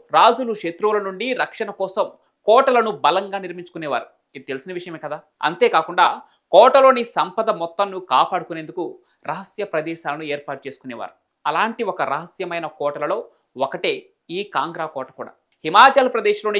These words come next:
కాంగ్రా సమీపంలో ఈ కోట ఉంది. సుమారు మూడు వేల ఐదు వందల సంవత్సరాల క్రితం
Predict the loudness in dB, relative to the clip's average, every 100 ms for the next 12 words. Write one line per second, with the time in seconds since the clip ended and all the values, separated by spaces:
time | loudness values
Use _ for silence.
0 | -2 0 0 0 -2 -2 -8 -8 -6 -4
1 | -4 -6 _ -16 -10 -4 -4 -4 -16 _
2 | _ -20 0 8 10 10 8 6 6 8
3 | 8 8 6 4 0 0 -2 -6 -6 2
4 | 2 2 -2 0